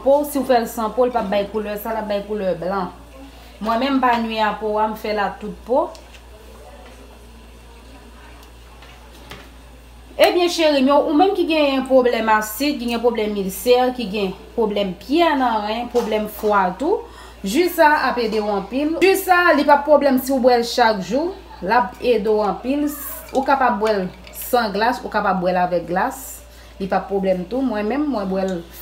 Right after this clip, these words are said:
fre, mwen bwè l fresko. Ebyen, mezamou, se te sèlman sa mwen te pote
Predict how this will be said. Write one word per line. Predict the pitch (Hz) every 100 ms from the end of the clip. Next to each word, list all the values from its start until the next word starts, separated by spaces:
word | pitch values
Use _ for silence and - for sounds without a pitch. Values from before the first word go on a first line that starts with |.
| - - -
fre, | - 220 254 302 311 - - - - 190
mwen | 202 202
bwè | 220 214
l | - -
fresko. | 262 262 262 - - 262 - - - - - - -
Ebyen, | 220 233 339
mezamou, | 330 302 262 247 247 302 262
se | - 254
te | 240
sèlman | - 247 233 214
sa | 220 208
mwen |
te | 202 202
pote | 208